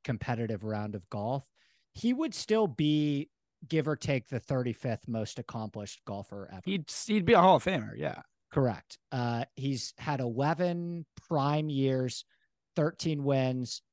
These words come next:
Speaker 2: Eleven.
Speaker 1: three majors, four major runner-ups, fourteen major top tens. Like, he's
Speaker 2: He's
Speaker 1: already
Speaker 2: awesome.
Speaker 1: had a m-, more accomplished career than guys like Ben Crenshaw, Jose Maria Olaza-,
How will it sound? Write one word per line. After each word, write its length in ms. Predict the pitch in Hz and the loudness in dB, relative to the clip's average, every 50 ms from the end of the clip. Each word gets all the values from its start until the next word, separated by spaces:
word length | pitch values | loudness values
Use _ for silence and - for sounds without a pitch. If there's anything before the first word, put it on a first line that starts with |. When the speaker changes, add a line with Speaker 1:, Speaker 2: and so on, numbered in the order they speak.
| _ _ _ - | _ _ _ -12
Speaker 2:
Eleven. 180 | 120 123 151 | -8 -2 0
Speaker 1:
three 160 | 151 151 151 147 | 2 4 4 4
majors, 520 | 143 139 135 131 123 - 139 131 120 - | 4 4 4 4 4 2 0 -2 -2 -4
four 260 | - - - 156 147 | -4 0 2 2 4
major 320 | 147 139 143 143 120 139 139 | 4 4 2 2 2 0 0
runner-ups, 500 | 127 127 127 123 123 123 117 110 - - | 2 2 2 2 0 0 -2 -2 -4 -8
fourteen 440 | - - 135 123 113 - - 127 113 | -6 -2 -2 -2 -2 -2 -2 -2 -2
major 300 | 113 113 110 - 113 104 | 0 -2 -2 -4 -6 -8
top 240 | - - 123 107 - - | -8 -6 -6 -6 -8 -8
tens. 300 | - 120 104 101 101 - | -10 -10 -8 -8 -8 -8
Like, 160 | 135 123 - | -8 -8 -4
he's 200 | - 156 147 123 | -2 -2 -2 -2
Speaker 2:
He's 100 | - - | -4 -2
Speaker 1:
already 540 | 143 180 175 185 185 180 160 170 165 160 151 | 2 4 4 4 4 4 4 2 2 2 2
Speaker 2:
awesome. 120 | 120 135 | 2 2
Speaker 1:
had 160 | 131 131 131 123 | 2 2 2 0
a 60 | 120 | 0
m-, 260 | 117 107 117 120 135 - _ - | -2 -2 -4 -6 -8 -10 _ -6
more 240 | 147 131 135 131 127 | -2 0 0 0 -2
accomplished 480 | - - 139 127 120 - 127 - - | -2 -2 -4 -2 -2 -2 -4 -6 -6
career 460 | - - 117 113 113 117 120 117 104 - - - - _ _ _ | -8 -6 -4 -2 -2 -2 -2 -2 -4 -6 -12 -20 -20 _ _ _
than 140 | - 131 117 | -8 -6 -4
guys 240 | 107 127 120 110 - | -2 -2 -2 -2 -2
like 160 | 120 113 - | -4 -4 -2
Ben 180 | - 131 127 113 | 0 0 0 0
Crenshaw, 720 | - - 135 127 117 - - 135 123 120 120 120 123 131 - _ - | 0 0 0 0 -2 -4 -6 -6 -6 -4 -4 -6 -6 -8 -10 _ -8
Jose 320 | 120 123 127 117 110 120 120 | -4 -2 -2 0 0 0 0
Maria 340 | 117 113 113 113 113 113 110 | 0 -2 -2 -2 -2 -2 -2
Olaza-, 400 | 110 110 117 120 120 107 117 | -4 -4 -4 -4 -4 -6 -8